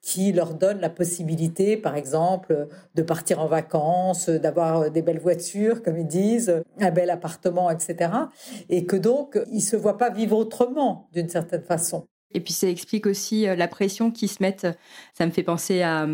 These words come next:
Speaker 2: euh, Mila, qui se mettait beaucoup de pression parce qu'elle voyait que ses notes baissaient là, d'année en année.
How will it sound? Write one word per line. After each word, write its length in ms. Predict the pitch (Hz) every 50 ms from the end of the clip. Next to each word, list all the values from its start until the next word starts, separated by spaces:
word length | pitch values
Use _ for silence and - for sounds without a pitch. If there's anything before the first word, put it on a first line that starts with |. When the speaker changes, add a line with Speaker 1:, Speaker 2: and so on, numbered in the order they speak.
| 160 -
Speaker 2:
euh, 220 | 180 170 165 165
Mila, 320 | 165 180 190 196 202 202 220
qui 80 | - -
se 60 | -
mettait 160 | 180 165 - 180
beaucoup 260 | 160 185 185 - 214
de 60 | 214
pression 300 | - - 190 190 208 208
parce 160 | 202 180 180
qu'elle 140 | - 170 165
voyait 280 | 160 165 165 180 185 185
que 180 | - - 160
ses 200 | 160 - - 165
notes 340 | 165 165 185 190 185 - - -
baissaient 500 | 175 160 175 175 - - - 196 196 196
là, 220 | 185 180 175 180 170
d'année 340 | 165 175 175 175 180 185
en 140 | 190 185 185
année. 360 | 175 175 180 185 202 240 233